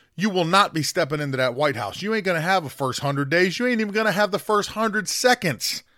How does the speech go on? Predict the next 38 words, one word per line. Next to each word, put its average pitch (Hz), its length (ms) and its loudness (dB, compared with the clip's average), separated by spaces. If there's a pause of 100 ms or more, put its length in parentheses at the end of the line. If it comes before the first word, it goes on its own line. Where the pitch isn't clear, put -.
(520)
because 180 240 4
I 202 120 4
think 202 240 0
you're 202 160 6
a 160 40 2
cheater. 190 560 2 (540)
Just - 260 2
like 208 160 4
Kamala, 202 460 2
you're 170 200 2
a 143 60 2
cheater. 165 400 0 (280)
Just - 180 -6
like 226 220 4
the 208 80 0
rest 220 260 2
of 208 80 -4
you 185 180 -4
cheaters. 151 600 0 (680)
I'm 202 100 -2
not 220 180 8
interested 196 420 4
in 185 100 2
your 170 100 4
first 180 240 0
hundred 180 220 2
days. 175 180 4
I 175 80 6
don't 185 220 2
care 196 200 4
'cause 143 160 -2
I'm 190 140 2
still 196 300 2
holding 175 260 2
out 170 180 2
hope. 190 240 4
I'm 165 140 2
still 180 340 2